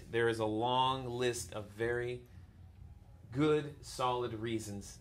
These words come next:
to believe in Christ. I'm sure all of us have heard it. At times people say, "Yeah, Christians, they just,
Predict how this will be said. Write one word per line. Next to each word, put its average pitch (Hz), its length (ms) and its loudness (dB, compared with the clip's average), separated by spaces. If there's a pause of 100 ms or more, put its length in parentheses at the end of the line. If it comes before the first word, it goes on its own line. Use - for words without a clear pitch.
to 113 120 -6
believe 107 320 -2
in 101 120 -8
Christ. 92 520 -6 (480)
I'm 101 160 -8
sure 117 360 0 (300)
all 117 200 0
of 101 80 -4
us - 100 -10
have 92 140 -14
heard 104 180 -6
it. 98 140 -8 (320)
At - 180 -10
times 104 240 -8
people 104 240 -12
say, 98 320 -6 (460)
"Yeah, 104 300 -6 (120)
Christians, 110 560 -6
they 104 240 -6
just, 101 320 -10